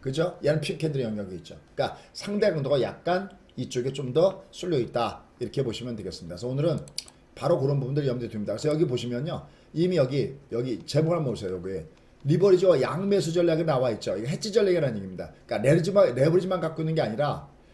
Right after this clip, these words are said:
레버리지만 갖고 있는 것이 아니라 레버리지에다가 인버스 섞었다. 이런 뜻이다라고 보시면 되겠습니다. 자, 이렇게 내가 알고, 어, 매매하는 요 전략이 현재 타임에서는 필요하다라고 보시면 되겠습니다.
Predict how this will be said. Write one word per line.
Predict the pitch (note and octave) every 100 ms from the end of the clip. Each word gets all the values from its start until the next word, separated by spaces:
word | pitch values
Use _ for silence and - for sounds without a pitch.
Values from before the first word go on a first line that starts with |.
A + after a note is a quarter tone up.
| - -
레버리지만 | C3 E3 F3 G3 F#3
갖고 | D#3 E3+
있는 | D#3+
것이 | D#3+ D#3
아니라 | B2 B2 F3+ G3+ - -
레버리지에다가 | A2+ C#3 C#3 C#3 C#3
인버스 | B2 A2+ A#2+ C3+
섞었다. | F3 - F3+ D#3+ E3+ C#3 - -
이런 | B2 C3 C3+
뜻이다라고 | C#3 - A#2+ A#2+ A#2 D3 E3
보시면 | A2 G#2+ G#2+
되겠습니다. | G2+ F#2 - F2 D#2+ D3 G#3 - - - _
자, | - G#2+
이렇게 | A#2+ B2+ B2+ F3 G#3 - - -
내가 | G#2 A2 A2 D#2+ - - -
알고, | G2+ B2 C3 C3 E3+ F#3+ F#3+ - -
어, | G2
매매하는 | C3 B2 A#2 A#2 F2+ D#2+ A2+
요 | D3
전략이 | D#3 A#2+ A#2 G2+ G2+ D3 F3+ - -
현재 | - C3 C3+ C3+
타임에서는 | - B2+ G#2+ A2 C#3+ D#3 - - - - -
필요하다라고 | - C#3+ A#2 A2 G2 D#2+ - - G2+ C#3
보시면 | A#2 - A#2 G2+
되겠습니다. | G#2 G2 E2+ D#2+